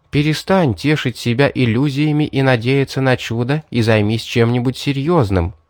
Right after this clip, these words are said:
Забери свою часть добычи и начинай поиски подходящего на роль мужа человека.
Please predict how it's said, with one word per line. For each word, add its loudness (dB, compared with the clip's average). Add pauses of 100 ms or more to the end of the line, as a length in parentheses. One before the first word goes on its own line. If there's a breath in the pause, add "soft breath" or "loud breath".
(240)
Забери 0
свою 0
часть 0
добычи 0 (100)
и 0
начинай 0
поиски -2
подходящего 0
на 4
роль 2
мужа 0
человека. 0